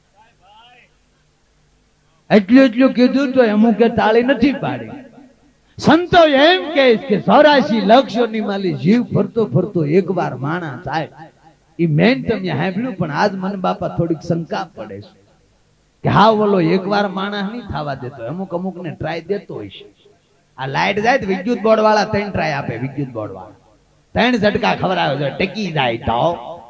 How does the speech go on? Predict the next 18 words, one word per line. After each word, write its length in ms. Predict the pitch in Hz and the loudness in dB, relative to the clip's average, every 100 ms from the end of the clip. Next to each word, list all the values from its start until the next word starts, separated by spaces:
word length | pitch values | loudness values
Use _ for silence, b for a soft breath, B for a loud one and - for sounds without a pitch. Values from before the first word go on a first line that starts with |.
| - - _ | -20 -20 _
ટેકી 380 | 202 233 277 302 | 0 4 6 6
જાય 300 | 240 147 - | 4 -4 -6
તો 420 | - 302 165 226 | -12 -12 -8 -8
અને 580 | 254 135 156 170 220 - 208 254 - - | -10 -18 -16 -10 -8 -8 -12 -20 -4 2
ટેકી 380 | 302 285 302 | 4 6 4
જાય 300 | 220 185 156 | 4 -2 -4
તો." 300 | - 156 110 - - _ _ _ _ - | -10 -14 -16 -20 -20 _ _ _ _ -4
અને 140 | 202 | 0
ત્રીજી 340 | 143 233 302 | 4 6 8
વાર 220 | 330 302 226 | 6 6 4
રિટર્ન 500 | 220 285 349 349 294 | 2 4 4 2 4
પાવર 300 | 254 233 208 | 6 6 6
આવે 340 | 254 302 247 | 6 6 2
ને 140 | 190 | -2
ધડીંગ 280 | 151 196 277 | 2 2 2
ધડીંગ 260 | 320 285 - | -2 -8 -6
તાતર 380 | 175 180 240 254 | -6 -4 -4 4
પડે 340 | 339 320 | 6 6